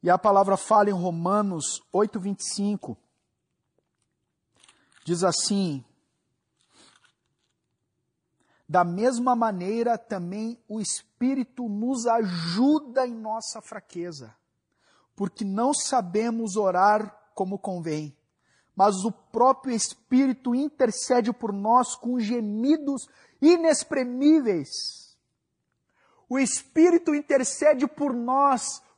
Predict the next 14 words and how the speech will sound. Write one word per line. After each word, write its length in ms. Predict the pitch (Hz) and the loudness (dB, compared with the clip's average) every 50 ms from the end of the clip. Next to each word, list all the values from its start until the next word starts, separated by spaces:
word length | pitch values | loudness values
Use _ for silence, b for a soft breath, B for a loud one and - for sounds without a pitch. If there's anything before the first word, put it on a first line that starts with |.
| b | b
com 220 | - - 277 285 262 | -6 -4 -2 0 0
gemidos 1000 | 214 226 262 254 240 233 240 254 285 285 302 254 233 240 269 269 226 202 196 220 | 0 0 -2 -2 -2 -4 -2 0 2 2 2 0 -2 -4 -4 -4 -4 -4 -2 0
inexprimíveis. 1500 | 277 294 294 277 269 277 285 - - - - - 247 226 220 226 247 269 262 226 220 175 165 156 - - - - - _ _ _ _ _ _ _ _ _ _ _ _ _ _ _ _ _ _ _ _ _ _ _ _ _ _ _ _ _ _ _ _ _ _ _ - | 0 0 0 0 -4 -6 -6 -8 -8 -10 -12 -12 -10 -8 -6 -2 -2 0 0 -2 -2 -6 -10 -12 -14 -18 -20 -20 -20 _ _ _ _ _ _ _ _ _ _ _ _ _ _ _ _ _ _ _ _ _ _ _ _ _ _ _ _ _ _ _ _ _ _ _ -6
Nós 280 | 220 196 - - - - | -6 -6 -4 -6 -10 -12
temos 440 | - 226 226 226 214 214 208 190 190 | -6 -4 -4 -4 -4 -6 -10 -10 -10
um 100 | 208 202 | -10 -10
precioso 880 | - _ 233 208 170 - - - - 220 208 214 214 190 185 202 208 - _ _ _ _ _ 190 | -10 _ -10 -10 -8 -10 -12 -10 -6 -4 -2 -2 -2 -4 -6 -12 -18 -20 _ _ _ _ _ -14
intercessor 920 | 196 190 - - 196 170 - - 185 - - - - 170 165 156 147 - _ _ _ _ _ _ _ _ _ _ _ _ _ | -12 -12 -10 -12 -12 -12 -12 -12 -12 -12 -10 -10 -8 -8 -8 -8 -10 -12 _ _ _ _ _ _ _ _ _ _ _ _ _
que 100 | - 208 | -16 -14
nos 220 | 175 190 190 185 | -12 -12 -10 -10
ajuda, 580 | 202 196 180 175 175 202 220 226 175 147 123 - _ _ _ _ _ _ _ _ _ _ _ _ _ _ _ _ _ _ _ _ _ _ | -10 -10 -10 -12 -14 -16 -16 -14 -14 -16 -16 -18 _ _ _ _ _ _ _ _ _ _ _ _ _ _ _ _ _ _ _ _ _ _
quando 220 | _ 196 180 180 | _ -12 -10 -10
nem 180 | 190 196 202 202 | -8 -8 -8 -8
mesmo 720 | 196 190 196 214 214 190 190 196 196 202 202 196 175 147 | -6 -4 -2 -2 -2 -2 -6 -10 -14 -14 -16 -18 -20 -20